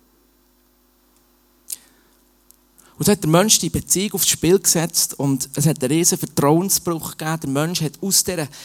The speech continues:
Gegenwart raus müssen, weil er es verbockt hat. Es hat eine riesen Kluft gegeben. Weisst, kennst du das Gefühl von, hier bin ich daheim? Wow, hier fühle ich mich so richtig wohl.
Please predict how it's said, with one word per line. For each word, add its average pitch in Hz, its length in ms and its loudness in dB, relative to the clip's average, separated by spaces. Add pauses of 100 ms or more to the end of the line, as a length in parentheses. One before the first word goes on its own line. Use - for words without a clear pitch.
(140)
Gegenwart 170 580 0
raus 190 180 4
müssen, 190 520 4 (260)
weil 156 140 2
er 160 160 0
es 175 160 2
verbockt 170 580 -2
hat. 160 140 -6 (1800)
Es 180 60 0
hat 165 120 0
eine 175 120 4
riesen 247 320 6
Kluft - 500 2
gegeben. 185 320 -2 (240)
Weisst, - 420 4
kennst 208 300 0
du - 40 0
das - 120 4
Gefühl 185 260 -2
von, 165 220 -4 (160)
hier 151 240 -2
bin 143 140 -4
ich 127 100 -4
daheim? 117 460 -10 (1300)
Wow, 135 200 -6
hier 147 160 -2
fühle 135 260 -2
ich 135 40 -4
mich 131 120 -6
so 127 120 -10
richtig 139 580 -10
wohl. 110 300 -12